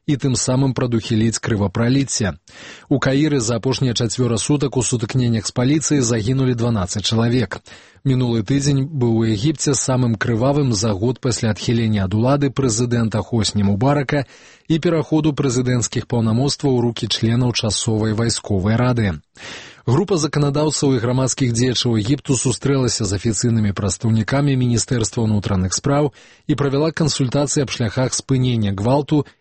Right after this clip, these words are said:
і адмовы ад прымянення агнястрэльнай зброі.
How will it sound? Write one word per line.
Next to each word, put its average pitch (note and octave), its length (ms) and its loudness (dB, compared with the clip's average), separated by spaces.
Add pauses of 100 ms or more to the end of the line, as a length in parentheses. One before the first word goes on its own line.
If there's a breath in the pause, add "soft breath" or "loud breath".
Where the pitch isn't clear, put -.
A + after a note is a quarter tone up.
(120 loud breath)
і D3 80 2
адмовы C3 480 0
ад - 40 -18
прымянення G#2+ 680 0 (160)
агнястрэльнай G2 720 0
зброі. G#2 480 0